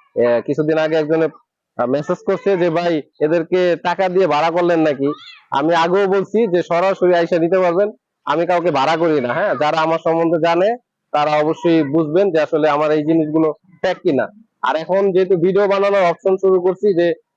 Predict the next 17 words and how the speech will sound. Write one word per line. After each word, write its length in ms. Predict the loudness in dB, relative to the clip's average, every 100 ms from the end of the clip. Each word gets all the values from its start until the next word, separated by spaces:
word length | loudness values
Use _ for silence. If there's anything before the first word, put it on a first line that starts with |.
| -4
যারা 240 | -2 0
সরাসরি 380 | 0 -2 0 0
আসবে 280 | 0 0 -2
তাদের 280 | 0 0 2
নিয়ে 140 | 2
আমি 140 | 2
ভিডিও 260 | 2 0 0
তৈরি 240 | 2 2
করব, 360 | 2 0 0 -4 -6 _ _
এটা 420 | 0 2 2 2
আপনাদের 480 | 2 0 0 0 0
সুবিধার্থে, 640 | 0 0 0 0 -2 -6 -6 -4
কারণ 160 | -2
অনেকেরই 400 | 0 -2 0 -2
বিশ্বাস 340 | -2 -2 -2 0
হয় 120 | -2
না। 160 | -2